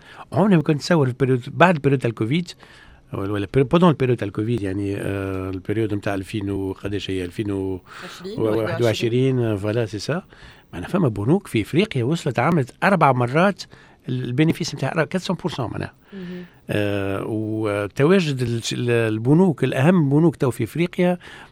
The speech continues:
Speaker 1: مقسومين ما بين ث-، زوز بلدان. ما همش المغرب، احنا ديما نعيطوا على المغرب، ها وعندها وعندها وعندها، لا. <laughs> أول بنك مغربي بال-، من ناحية القيمة ومن ناحية النتائج هو التجاري وفا بنك، ما كلاسي كان العاشر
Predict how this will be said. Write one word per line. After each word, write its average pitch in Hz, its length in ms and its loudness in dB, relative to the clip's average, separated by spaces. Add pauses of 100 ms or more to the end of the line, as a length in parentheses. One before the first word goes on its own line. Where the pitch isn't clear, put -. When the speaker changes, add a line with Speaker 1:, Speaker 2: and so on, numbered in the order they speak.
Speaker 1:
مقسومين 156 460 2
ما 165 100 4
بين 160 160 4
ث-، - 200 -8 (160)
زوز 151 240 -2
بلدان. 131 360 -2 (720)
ما 117 80 2
همش 175 180 4
المغرب، 151 260 4
احنا 120 120 -2
ديما 135 180 2
نعيطوا 131 280 0
على 113 160 -2
المغرب، 123 400 -2
ها 123 100 0
وعندها 113 420 0
وعندها 101 320 -2
وعندها، 147 280 -2
لا. 185 300 -2 (300)
<laughs> 120 80 0 (340)
أول 165 220 6
بنك 131 540 4 (360)
مغربي 139 500 6
بال-، 117 180 0
من 123 80 0
ناحية 127 300 -2
القيمة 127 320 -2
ومن 113 80 -2
ناحية 123 260 -6
النتائج 160 520 0 (400)
هو 151 140 4
التجاري 139 400 4
وفا 127 200 2
بنك، 165 300 2
ما 165 140 2
كلاسي 156 320 0
كان 170 160 2
العاشر 151 380 0